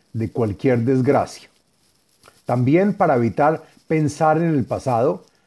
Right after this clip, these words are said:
y no caer deprimido. También para pedir deseos que se ven muy difíciles de conseguir.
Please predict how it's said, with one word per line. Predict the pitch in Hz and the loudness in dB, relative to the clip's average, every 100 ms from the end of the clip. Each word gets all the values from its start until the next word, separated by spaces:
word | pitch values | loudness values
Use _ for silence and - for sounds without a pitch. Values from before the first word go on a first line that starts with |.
| _ _ _ | _ _ _
y | 143 127 | -4 0
no | 127 | 0
caer | 123 147 147 147 139 | 0 2 2 2 2
deprimido. | 143 117 110 185 175 - _ _ _ _ _ _ _ _ _ _ _ _ | 0 -2 0 2 0 -2 _ _ _ _ _ _ _ _ _ _ _ _
También | 120 123 165 175 | -4 0 0 2
para | 196 175 | 2 2
pedir | 139 123 147 160 - | 2 2 2 0 -4
deseos | 120 113 - 156 175 180 - _ _ | -6 -4 -2 2 2 0 -6 _ _
que | 123 | -8
se | - 123 | -4 0
ven | 131 143 143 | 0 -2 -6
muy | 160 185 233 | -2 2 2
difíciles | 202 196 - 196 160 - 180 185 180 - _ _ | 2 0 0 0 0 0 -2 -2 -4 -8 _ _
de | 110 | -6
conseguir. | 107 120 104 107 98 123 | -4 -4 -4 -4 -2 -2